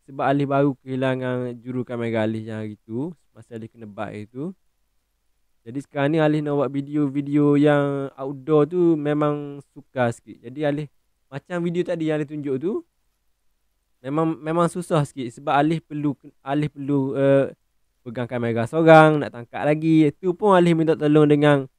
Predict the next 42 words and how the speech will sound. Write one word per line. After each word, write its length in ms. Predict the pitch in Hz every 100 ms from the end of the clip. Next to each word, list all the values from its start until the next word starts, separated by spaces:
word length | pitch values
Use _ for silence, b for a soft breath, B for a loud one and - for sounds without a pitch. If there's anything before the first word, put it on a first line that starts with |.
| _ _ _ _ _
tuang 320 | 139 156 147
bengkel 480 | 131 131 - 131 120
tu 100 | 117
yang 220 | 113 110
pegang 220 | 104 110 104
telefon. 880 | 107 104 107 101 101 101 101 98 _ _
Jadi 180 | 107 135
dia 320 | 170 180 139 147
yang 160 | 151
pegang 160 | 151 147
telefon 400 | 156 156 165 165
tadi 100 | 170
tu. 100 | 175 160 _ _ _
Eh, 200 | 143 135
di-, 200 | 131 135 135
dia 360 | 139 135 131 131
yang 440 | 131 131 127 123
rekod 320 | 135 - 131
Alif 480 | 127 131 127 127 135 -
tangkap 240 | 123 117
ular. 240 | 131 123 107 _ _ _ _
Jadi 180 | 110 123
itulah 300 | - 139 120
request. 400 | 117 - 117 110 _
Dia 160 | 151 175
minta 160 | 170
tolong 240 | 147 139 135
Alif 160 | 123
tangkap 240 | 123 - 117
ular. 240 | 127 190
Jadi 320 | 147 143 165
Alif 320 | 127 147 165
minta 240 | 135 135 110
tolong 240 | 127 120
dia 160 | 117 160
pegang 320 | 147 123 120
telefon 320 | 120 113 113
pula. 240 | 110 110 - _ _ _ _ _ 185
So, 160 | 359 _
adil 320 | 151 139 139
lah 80 | 165
kan? 320 | 185 135 110